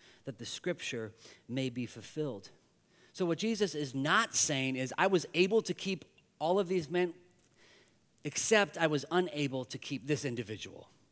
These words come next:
I was unable to keep him." Rather, the way we should read these words and understand them is that while Judas was definitely one of the twelve, he was not one of the ones,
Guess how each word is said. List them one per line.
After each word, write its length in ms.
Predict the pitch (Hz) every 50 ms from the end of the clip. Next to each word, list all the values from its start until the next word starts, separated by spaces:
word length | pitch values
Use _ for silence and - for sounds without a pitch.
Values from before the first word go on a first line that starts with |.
| _ _ -
I 60 | -
was 120 | 143 143 -
unable 360 | 156 170 160 147 147 135 139
to 100 | - -
keep 240 | 117 - 143 127 -
him." 120 | 120 120 135
Rather, 360 | 165 202 226 233 185 165 147
the 100 | 147 151
way 160 | 156 170 175
we 140 | 170 175 165
should 260 | - 165 147 139 147
read 540 | 156 151 147 165 196 214 214 196 151 127 135
these 260 | 143 156 156 143 120
words 260 | 127 135 135 139 123
and 100 | 151 147
understand 680 | 143 151 143 135 127 - - - 175 180 202 226 214 156
them 160 | 131 123 127
is 120 | 131 123
that 180 | 156 147 131 - - - -
while 160 | - 180 180
Judas 380 | 165 139 165 214 220 208 185 -
was 180 | 170 160 143 - - - - -
definitely 460 | 131 185 196 208 - 226 226 208 185 170
one 200 | 165 175 170 160
of 80 | 135
the 80 | 127 131
twelve, 480 | - - - 220 226 214 190 175 165
he 120 | 139 170 185
was 200 | 165 160 135 127
not 380 | 143 147 160 190 226 202 160
one 180 | 170 170 170 160
of 120 | 156 139
the 80 | 139 139
ones, 500 | 120 120 117 113 120 139 170 175 -